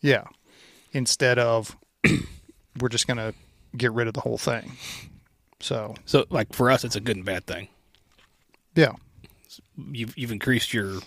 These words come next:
Speaker 2: potential on fire load.
Speaker 1: Well, no, it's big, heavy metal. It,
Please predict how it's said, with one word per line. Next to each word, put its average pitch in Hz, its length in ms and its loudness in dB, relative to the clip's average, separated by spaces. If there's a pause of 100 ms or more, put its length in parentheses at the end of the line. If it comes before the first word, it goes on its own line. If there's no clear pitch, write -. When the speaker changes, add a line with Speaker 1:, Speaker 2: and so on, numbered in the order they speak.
Speaker 2:
potential 101 500 -2 (560)
on 95 120 -6
fire 131 320 2
load. 90 320 -8 (520)
Speaker 1:
Well, 135 240 6
no, 113 200 -4
it's 113 120 -8
big, 110 300 -2
heavy 117 240 -2
metal. 110 440 -2
It, 110 80 -6